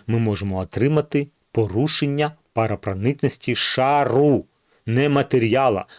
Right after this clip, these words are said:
а саме шару. Зрозуміло? Тому, е, іноді, от, е, к-, якось я казав, що якщо ви ц-, робите щось самі, ви можете прийм-, приймати одне рішення. Але коли ви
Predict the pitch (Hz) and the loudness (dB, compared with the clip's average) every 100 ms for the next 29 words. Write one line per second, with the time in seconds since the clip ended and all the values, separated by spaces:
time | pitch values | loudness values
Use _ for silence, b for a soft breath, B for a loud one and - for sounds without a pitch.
0 | - 113 - 120 117 113 - 120 135 127 | -8 -4 -2 0 0 0 0 0 2 2
1 | 120 98 - _ _ 95 95 104 147 147 | 2 0 -4 _ _ -8 -4 0 0 0
2 | B B B B B B _ - 135 196 | B B B B B B _ 2 4 6
3 | 196 135 131 131 131 131 131 - _ _ | 4 4 4 4 6 4 2 -2 _ _
4 | - 165 160 123 135 120 117 123 117 113 | 0 2 2 0 2 2 2 2 0 0
5 | 120 123 - 139 120 143 120 - 117 - | -6 -12 -2 0 2 0 -2 0 -2 0
6 | 107 104 90 - 101 - 175 147 127 95 | 0 0 -4 -6 -4 0 2 2 2 0
7 | - - 120 139 107 - - - 120 - | -8 -4 2 2 0 -4 -2 0 0 -2
8 | - 107 110 165 196 B B B B 101 | -6 -4 -2 -2 -2 B B B B 0
9 | 160 160 127 - 101 107 107 104 - 104 | 2 2 0 -4 -4 -2 -2 -6 -4 -2
10 | 107 127 139 135 117 110 101 127 107 95 | 0 -2 0 -2 -2 -4 0 0 0 -2
11 | - 90 85 B B B - 113 120 123 | -6 -8 -16 B B B -2 0 2 2
12 | 127 117 120 139 98 | 2 2 2 2 0